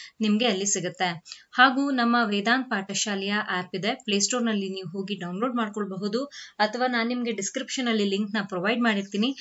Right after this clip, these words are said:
ಲಿಂಕ್ ನ ಮೇಲೆ ಕ್ಲಿಕ್ ಮಾಡಿ ನೀವು ಈ ಆಪ್ ಅನ್ನ ಡೌನ್ಲೋಡ್ ಮಾಡ್ಕೊಳ್ಳಿ. ಇಲ್ಲಿ ನಾನ್ ನಿಮ್ಗೆ ಫ್ರೀ ಮಾಕ್ ಟೆಸ್ಟ್ ಅನ್ನ ಕೊಡ್ತಾ ಇದ್ದೀನಿ. Every Monday top ten questions, ಕರೆಂಟ್ ಅಫೇರ್ಸ್ ಗೆ ಸಂಬಂಧಿಸಿದ ಟಾಪ್ ಟೆನ್ ಕ್ವೆಶ್ಚನ್ಸ್ ನ ಮಾಕ್ ಟೆಸ್ಟ್ ನಿಮ್ಗೆ ಇರುತ್ತೆ.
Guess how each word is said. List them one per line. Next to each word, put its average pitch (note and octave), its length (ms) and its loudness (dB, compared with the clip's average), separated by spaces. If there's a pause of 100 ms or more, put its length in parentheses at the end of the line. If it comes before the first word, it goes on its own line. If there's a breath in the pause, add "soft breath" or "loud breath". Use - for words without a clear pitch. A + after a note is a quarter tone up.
(240 loud breath)
ಲಿಂಕ್ A#3+ 240 4
ನ - 60 2
ಮೇಲೆ G#3 240 2
ಕ್ಲಿಕ್ A3 320 -4
ಮಾಡಿ A#3+ 220 2
ನೀವು G3+ 220 2
ಈ G3+ 60 0
ಆಪ್ F#3+ 300 -4
ಅನ್ನ A#3+ 140 2
ಡೌನ್ಲೋಡ್ F#3 380 -2
ಮಾಡ್ಕೊಳ್ಳಿ. F3 520 -4 (360 loud breath)
ಇಲ್ಲಿ C#4 160 6
ನಾನ್ C#4+ 220 8
ನಿಮ್ಗೆ C4 320 4
ಫ್ರೀ C4+ 320 0
ಮಾಕ್ G#3+ 340 0
ಟೆಸ್ಟ್ A3+ 240 0
ಅನ್ನ G3+ 100 2 (100)
ಕೊಡ್ತಾ F#3 260 -4
ಇದ್ದೀನಿ. F#3 360 0 (340 loud breath)
Every A3+ 380 6
Monday A3+ 540 4 (180)
top G#3+ 340 2
ten A#3+ 200 2
questions, G3 440 -2 (140)
ಕರೆಂಟ್ A3 320 0
ಅಫೇರ್ಸ್ G#3 360 -4
ಗೆ G#3 60 -4
ಸಂಬಂಧಿಸಿದ F#3 680 -2 (440 loud breath)
ಟಾಪ್ A3 280 4
ಟೆನ್ A#3+ 200 2
ಕ್ವೆಶ್ಚನ್ಸ್ G#3+ 640 0
ನ A#3 60 2 (360)
ಮಾಕ್ G3 260 -2
ಟೆಸ್ಟ್ A#3+ 260 -2
ನಿಮ್ಗೆ G3 260 0
ಇರುತ್ತೆ. G3 800 -4